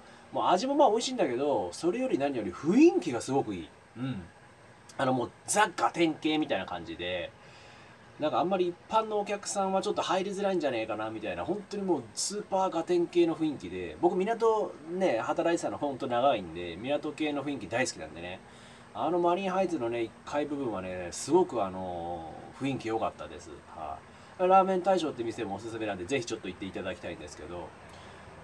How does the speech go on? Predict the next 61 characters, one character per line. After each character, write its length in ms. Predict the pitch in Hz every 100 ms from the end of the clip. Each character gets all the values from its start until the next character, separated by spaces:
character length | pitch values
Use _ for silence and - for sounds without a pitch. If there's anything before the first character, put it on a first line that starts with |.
| -
あ 260 | - - - - - - - - - - - - - -
ー、 40 |
ま 360 | 101 85 73 60
あ、 40 | -
や 40 |
っ 60 | -
ぱ 120 | 180
り 100 | -
ね、 260 | 120 120 110 - -
ガ 100 | 107
テ 140 | 151
ン 60 | 156
系 120 | 175
と 120 | 175
か 80 | 143
っ 20 |
て 180 | 113 101
汚 320 | - 151 170
い 80 | 147
作 140 | 117
業 140 | 120 135
着 100 | 107
着 80 | -
て 140 | 104
ね、 260 | 147 113 -
あ 100 | 87
の、 220 | 82 85
汚 280 | 82 101 110
れ 100 | 131
て 120 | 135
る 300 | 147 143 147
作 140 | 139 131
業 100 | 147
着 100 | 98
着 80 | -
て 360 | 113 110 98
食 180 | 85 127
い 40 | 110
に 100 | 87
行 80 |
く 40 | -
か 120 | 87
ら、 320 | 87 87 82 - - -
や 80 | 131
っ 20 |
ぱ 80 | 120
綺 160 | - -
麗 100 | 254
な 120 | 151
お 60 | 139
姉 100 | 139
ち 80 |
ゃ 60 | 131
ん 40 |
と 120 | 107 107
か 100 | 95
が 220 | 95 95
ね、 120 | 185
や 80 | 156
っ 40 |
ぱ 100 | -